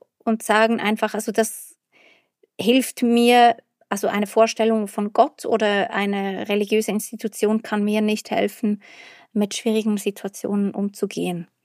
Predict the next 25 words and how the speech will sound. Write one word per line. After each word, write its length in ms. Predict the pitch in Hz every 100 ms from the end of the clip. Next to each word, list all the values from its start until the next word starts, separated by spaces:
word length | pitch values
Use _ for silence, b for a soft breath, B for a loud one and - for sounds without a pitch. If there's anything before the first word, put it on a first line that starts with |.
| _ _ _ _ _ _ _ _ _ _ _ _
Und, 240 | 254 214 208
äh, 140 | 214
diese 560 | 208 226 240 233 226 -
Jenischen 480 | 220 220 247 254 240
haben 380 | 220 214 220 -
oftmals 480 | 220 - 233 226 226
die 140 | 226
Schwierigkeit, 600 | 233 240 233 - 208 220
dass 140 | 220
sie 160 | - 220
mehrfach 480 | 214 208 226 220 -
desintegriert 840 | 226 214 220 220 202 - 240 277 -
sind. 300 | 202 185 -
Sie, 180 | 208
sie 180 | 202 226
fühlen 280 | 214 233 226
sich 260 | 233 - -
weder 580 | 226 214 254 254 240 233
der 280 | 208 208
katholischen 640 | 202 - 226 233 220 - 214
Kirche 380 | - 277 269 226
zugehörig, 640 | 247 233 240 233 240 247 - B B B -
noch 340 | 233 262 -
wirklich 420 | 254 269 262 240
den 360 | - 220 220